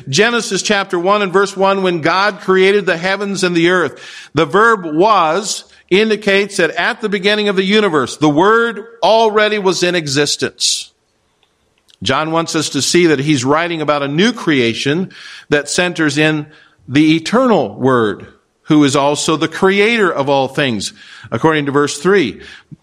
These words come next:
You see, both statements in Genesis one one and John one one don't let you debate the question, "Does God exist?" You know, people have doubts about that. People have unbelief,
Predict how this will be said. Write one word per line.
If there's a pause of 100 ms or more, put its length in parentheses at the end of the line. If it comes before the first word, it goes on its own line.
(160)
You
see,
both
statements
in
Genesis
one
one
and
John
one
one (1600)
don't (540)
let
you
debate
the
question, (400)
"Does
God
exist?" (1000)
You
know,
people
have
doubts
about
that. (520)
People
have
unbelief,